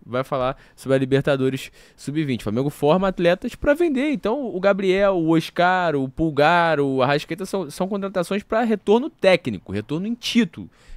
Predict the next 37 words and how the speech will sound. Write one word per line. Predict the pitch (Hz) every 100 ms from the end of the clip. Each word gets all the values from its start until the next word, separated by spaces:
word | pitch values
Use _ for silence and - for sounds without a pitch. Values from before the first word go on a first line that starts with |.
| -
E |
o | 175
Flamengo | 196 170 160
tem, | 165 160 165
tem | 156
conseguido | 160 170 - 160 185
isso. | 226 196 - - -
E | 165
o |
Gabriel | 165 165 165 190 - -
faz | - 339
parte | - 330 -
disso. | 285 -
Então, | 277
o, | 311 196 - 185 180 160 139
o, | 143 156 147
o |
retorno | 156 151 165 220 220
do, | 135 -
do | - 107
Gabriel | 147 160 139 139 220 190 - _
já | - 220
foi | - 339
absurdamente, | 392 370 - 339 370 147 190 -
cara. | 87
Se, | - -
se | -
ele, | 202 320 269 175
se, | - - - - -
se | - 190
ele | 202 - -
optar | - 196 196 170 135
em | 135
sair, | - 165 123 104 - - -
é, | 120 127 123 117 110
no | 135
final | - 170 151 165